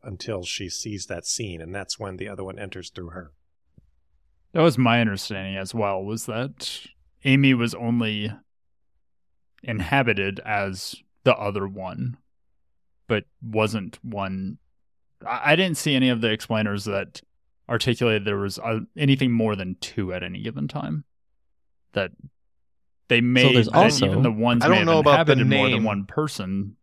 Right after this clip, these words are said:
Speaker 2: but
Speaker 3: De-
Speaker 2: that
Speaker 3: definitely not a two thing either, because in the very first scene of the game where Marissa is talking, is basically doing the publicity for it, there's a reverse scene in that very scene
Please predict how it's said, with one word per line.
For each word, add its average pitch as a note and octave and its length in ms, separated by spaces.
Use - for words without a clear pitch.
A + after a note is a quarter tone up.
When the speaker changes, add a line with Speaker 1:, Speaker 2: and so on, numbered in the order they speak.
Speaker 2:
but G#2 280
Speaker 3:
De- D3 180
Speaker 2:
that A2 180
Speaker 3:
definitely D3+ 520
not A2 180
a G#2+ 80
two A2+ 240
thing G#2+ 200
either, G#2+ 280
because A2 560
in C3+ 160
the A2 120
very E3+ 380
first - 400
scene G#2+ 480
of G#2+ 180
the G#2+ 120
game G#2 480
where G#2+ 480
Marissa A2 1000
is G#2+ 300
talking, G#2+ 640
is - 380
basically A2 360
doing G#2 360
the G#2 120
publicity A2+ 500
for D3 220
it, E3+ 100
there's C#3+ 220
a C3 60
reverse B2+ 380
scene C3 280
in B2 240
that A#2 180
very G#2+ 300
scene G#2 560